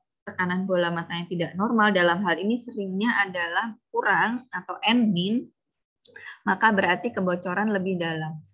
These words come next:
Terus pastikan tidak ada cairan yang keluar dari sini kecuali darah ya. Kalau cairan yang perlu dipas-, yang perlu diperhatikan di sini adalah kalau cairannya vitreous. Vitreous tuh dia agak bentuknya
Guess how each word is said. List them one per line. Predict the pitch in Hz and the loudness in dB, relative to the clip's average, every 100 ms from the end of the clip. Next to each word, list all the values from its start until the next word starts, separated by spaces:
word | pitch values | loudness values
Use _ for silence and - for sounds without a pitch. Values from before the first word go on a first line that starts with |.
| _ | _
Terus | 220 - | -8 2
pastikan | 214 196 202 247 | 2 2 2 2
tidak | 226 180 156 170 | 2 4 6 6
ada | 170 | 2
cairan | 160 165 170 180 190 | 2 0 2 2 2
yang | 175 190 | -2 -6
keluar | 156 156 170 | -4 0 0
dari | 175 151 151 | -2 -8 -10
sini | 147 156 160 | -14 -18 -12
kecuali | 143 - 107 - 170 | -12 -6 -6 -2 -2
darah | - 127 180 180 | -2 -2 -4 -4
ya. | - | -6
Kalau | - 156 143 | -2 0 0
cairan | 170 165 165 170 | 2 4 4 2
yang | 165 | -2
perlu | 165 170 | 2 2
dipas-, | - 160 208 - _ _ - | 2 0 -4 -8 _ _ 0
yang | 175 170 170 | 2 2 2
perlu | 185 170 175 175 165 160 - | 2 4 4 4 2 -4 -4
diperhatikan | 175 165 160 - 262 220 170 - 170 170 170 | -2 -2 -4 -8 -6 -4 -4 -8 -8 -6 -2
di | 170 | -4
sini | 175 170 226 | -2 -2 0
adalah | 185 185 170 165 214 | 0 0 0 2 0
kalau | 233 175 196 214 | 2 2 2 0
cairannya | 175 165 170 196 220 | -4 -4 -4 -4 -8
vitreous. | 190 - 185 175 - | -10 -2 0 0 -2
Vitreous | 170 - 160 160 | -10 -8 -8 -2
tuh | 208 240 - _ _ 190 | 2 2 0 _ _ 2
dia | 208 | 4
agak | 180 170 175 | 4 2 0
bentuknya | 175 175 - - 202 | 2 0 -2 -2 0